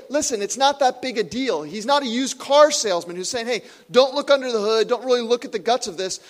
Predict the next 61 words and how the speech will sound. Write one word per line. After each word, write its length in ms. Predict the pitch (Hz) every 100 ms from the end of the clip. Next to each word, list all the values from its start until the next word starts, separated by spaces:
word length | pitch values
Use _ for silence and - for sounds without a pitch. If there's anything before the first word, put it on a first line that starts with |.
| -
Let, 180 | 233 240
let 100 | 254
me 80 | 254
just 180 | 208
make 160 | 220 247
this 180 | 247 247
look 160 | 226
shiny 500 | - - 220 233 233
and 100 | 220
appealable 520 | 208 208 220 196 165 156
to 100 | 160
you." 220 | 143 - _ _ _ _ _ _ _
No, 120 | 294
that's 200 | 285 269
not 340 | 233 254 277 269
what 100 | 233
he's 200 | 233 -
saying. 460 | - 247 277 170 123 _ _ _ _ _ _
He, 120 | 247
he's 220 | 247 240
not 220 | 285 277
saying, 200 | 285 269
"Hey, 140 | 285 285
listen, 300 | 330 - 254
like, 200 | 247 226
hey, 160 | 302
what 160 | 220 311
do 60 | 330
you 80 |
have 120 | 320 320
to 80 |
lose? 380 | 262 320 311 262
Just 240 | - 311 -
try 260 | 311 302
it 80 | 302
out. 160 | 302 226
It's 140 | -
no 160 | 277 277
big 180 | 262
deal." 300 | 196 294 214 - -
No, 140 | 302 311
he's 120 | -
saying, 280 | 311 285 175
"This 240 | 359 - - 370
is 180 | 415
a 60 | 415
big 240 | 339 302
deal. 360 | 220 269 220 151 - _ _ _ _ _ _ _ _
You 320 | 220 339 349
need 260 | 403 403 370
to 60 | 370
count 300 | - 320 320
the 80 | 294
cost 420 | 277 277 240 -
of 80 | 214
what 100 | 214
it 80 |
means 280 | 214 202 190
to 80 | 196
follow 360 | - 190 165 151
me. 220 | 143